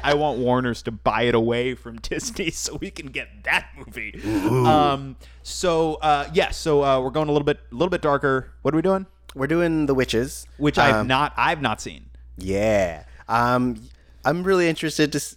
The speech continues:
Speaker 2: to see how you feel about this
Speaker 1: I
Speaker 2: movie.
Speaker 1: Googled it and I saw a couple of stills and I went, "I'm in."
Speaker 2: Yeah.
Speaker 1: <laughs> That looks bonkers.
Speaker 2: Um, it's great.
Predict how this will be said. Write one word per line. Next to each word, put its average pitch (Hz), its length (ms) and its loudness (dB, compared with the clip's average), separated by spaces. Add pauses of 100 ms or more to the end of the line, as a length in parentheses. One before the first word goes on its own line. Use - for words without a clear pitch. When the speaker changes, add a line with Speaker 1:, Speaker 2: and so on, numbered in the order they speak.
(140)
Speaker 2:
to 131 100 -8
see - 400 -2
how 123 160 2
you 120 200 -2
feel 131 320 0
about 95 260 -4
this 90 120 -8
Speaker 1:
I 165 100 4
Speaker 2:
movie. 185 120 -2
Speaker 1:
Googled 196 300 2
it 170 120 4
and 151 80 -6
I 139 40 0
saw 160 180 0
a 143 40 2
couple 127 340 0
of 113 80 0
stills 120 500 0
and 113 100 0
I 110 60 4
went, 110 220 2
"I'm 120 120 2
in." 104 220 0 (260)
Speaker 2:
Yeah. 110 300 2
Speaker 1:
<laughs> - 40 -4
That 156 200 2
looks 135 180 2
bonkers. 117 300 0
Speaker 2:
Um, 107 540 4
it's - 160 0
great. 104 300 2